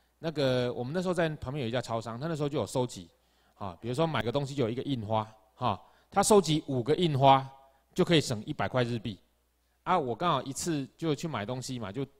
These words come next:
达到了，哈，然后我就问那个小姐，“我这个可以马上使用吗？”她说：“可以。”啊，所以呢，我又蹦蹦蹦跑去买了一，一盒巧克力，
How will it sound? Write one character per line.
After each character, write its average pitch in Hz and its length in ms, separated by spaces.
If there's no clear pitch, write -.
达 120 140
到 143 140
了， 107 160
哈， 107 260
然 156 120
后 156 60
我 143 40
就 151 100
问 160 140
那 151 80
个 131 140
小 120 200
姐 110 220
，“我 156 120
这 214 100
个 190 120
可 180 160
以 185 60
马 135 140
上 160 100
使 113 200
用 131 160
吗？” 110 160
她 135 100
说 147 200
：“可 185 200
以。” 160 180
啊， 104 240
所 151 180
以 147 60
呢， 113 280
我 110 100
又 143 80
蹦 147 220
蹦 143 140
蹦 143 200
跑 107 220
去 151 180
买 107 200
了 107 80
一， 131 100
一 127 120
盒 101 360
巧 107 120
克 117 120
力， 120 160